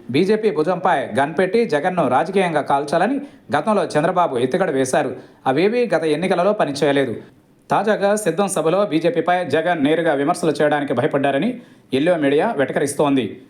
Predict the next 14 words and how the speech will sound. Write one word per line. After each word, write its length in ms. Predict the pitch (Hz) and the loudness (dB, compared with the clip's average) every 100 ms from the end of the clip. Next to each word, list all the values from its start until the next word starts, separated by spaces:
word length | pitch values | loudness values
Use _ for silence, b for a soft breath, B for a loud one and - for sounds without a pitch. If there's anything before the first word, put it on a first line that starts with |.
| _ 139 | _ -2
కనీసం 360 | 160 180 208 | 0 0 0
ఏపీలో 360 | 143 139 170 202 | 0 0 0 2
నోటాకు 400 | 170 156 165 160 | 0 -2 0 0
వచ్చినన్ని 340 | 139 151 143 | 2 0 2
ఓట్లు 240 | 139 156 147 | 0 0 0
కూడా 180 | 139 | 0
రాని 200 | 135 135 | 0 0
బీజేపీపై 520 | 123 131 139 147 180 196 - B B | 0 0 0 0 0 -2 -6 B B
విమర్శలు 360 | 135 190 196 185 170 | -2 0 0 0 2
చేసేంత 600 | 156 175 143 135 127 90 | 0 0 0 0 0 0
బుద్ధి 220 | 120 156 190 | -2 0 0
తక్కువ 260 | 156 156 | 0 0
మరొకటి 360 | 131 131 139 131 | 0 0 0 0
లేదు. 240 | 131 113 | 0 -2